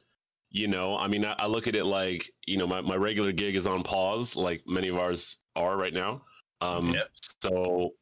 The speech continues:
Speaker 1: you know, it's not like I have to dress up. It's not like I have to, you know, you know, you know, when I, when I weigh it all out, it's a lot less work.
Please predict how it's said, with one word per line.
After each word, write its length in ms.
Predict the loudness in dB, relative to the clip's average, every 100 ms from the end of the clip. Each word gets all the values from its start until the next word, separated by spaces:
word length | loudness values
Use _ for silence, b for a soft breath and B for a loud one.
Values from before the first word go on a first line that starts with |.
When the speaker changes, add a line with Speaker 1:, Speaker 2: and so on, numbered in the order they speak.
| _
Speaker 1:
you 140 | -4 0
know, 300 | 0 0 -2
it's 140 | -2 -2
not 160 | 0
like 160 | -2 -2
I 80 | -4
have 160 | -4
to 80 | -2
dress 280 | -2 -2 0
up. 300 | -2 -2 -6 B -20 _ -12
It's 120 | -4
not 140 | -2 0
like 180 | 0 -2
I 60 |
have 240 | -2 -4 -4 -4
to, 520 | 0 2 4 2 0 b b b
you 140 | -2 0
know, 100 | 0
you 160 | 0
know, 80 | 0
you 100 | 0
know, 100 | 0
when 120 | 0
I, 60 | 0
when 140 | 0
I 40 | 2
weigh 240 | 2 2
it 80 | 0
all 200 | 2 2
out, 300 | 2 0 -2
it's 140 | -2 0
a 40 |
lot 460 | 0 2 0 -2 0
less 480 | 2 2 2 0 2
work. 520 | 2 2 2 0